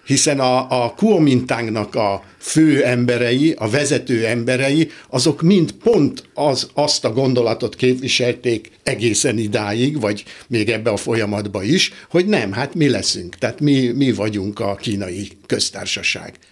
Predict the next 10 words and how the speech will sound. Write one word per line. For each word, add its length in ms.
És 280
en-, 320
ennek 440
a 60
kicserélése 1160
hoz-, 420
hozott 380
felszínre 520
egyrészt 420
fiatalabb 760